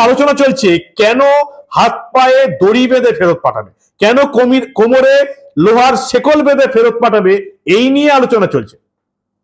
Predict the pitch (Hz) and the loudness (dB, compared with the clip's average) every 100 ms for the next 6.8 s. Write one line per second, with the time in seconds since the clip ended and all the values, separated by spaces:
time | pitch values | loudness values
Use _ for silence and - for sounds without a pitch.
0 | _ _ - 190 226 233 160 139 - - | _ _ -2 0 2 2 2 0 -4 -10
1 | - _ 143 202 247 269 269 269 262 233 | -20 _ -2 2 2 0 2 0 0 0
2 | 226 254 - 247 254 247 - 165 165 - | 0 0 0 0 0 -2 0 0 0 -6
3 | - - 165 254 294 285 208 247 247 233 | -10 -2 0 2 2 0 0 0 2 2
4 | 185 185 240 220 233 226 220 220 220 - | 2 0 0 0 0 0 0 0 -4 -4
5 | 143 202 202 170 233 247 262 247 254 233 | 0 0 0 0 0 0 0 -2 0 0
6 | 185 190 226 180 208 202 196 | 2 0 0 0 0 0 0